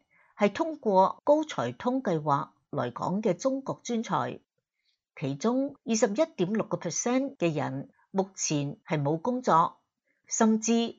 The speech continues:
四點九percent嘅人寧願喺深圳暫住，亦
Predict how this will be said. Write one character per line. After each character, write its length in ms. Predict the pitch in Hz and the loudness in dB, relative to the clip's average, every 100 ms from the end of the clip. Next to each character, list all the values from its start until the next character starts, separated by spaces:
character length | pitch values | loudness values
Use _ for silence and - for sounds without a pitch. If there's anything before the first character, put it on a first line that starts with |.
| - | -14
四 340 | - 247 240 | 2 4 4
點 280 | 220 180 262 | 4 0 0
九 240 | 165 175 - | 0 0 -2
percent 440 | - 160 - 240 | -6 -4 0 0
嘅 120 | 240 | 0
人 320 | 143 139 135 - _ _ _ | -2 -4 -6 -12 _ _ _
寧 260 | - 151 147 | -2 0 0
願 360 | 143 165 262 - | 0 0 0 -2
喺 140 | - | 0
深 380 | 202 - 302 302 | 0 0 -2 -2
圳 280 | - 180 170 | -2 -2 0
暫 240 | 165 139 | -2 -2
住， 380 | 147 151 151 - _ _ | -4 -4 -4 -6 _ _
亦 200 | - 170 | -4 -4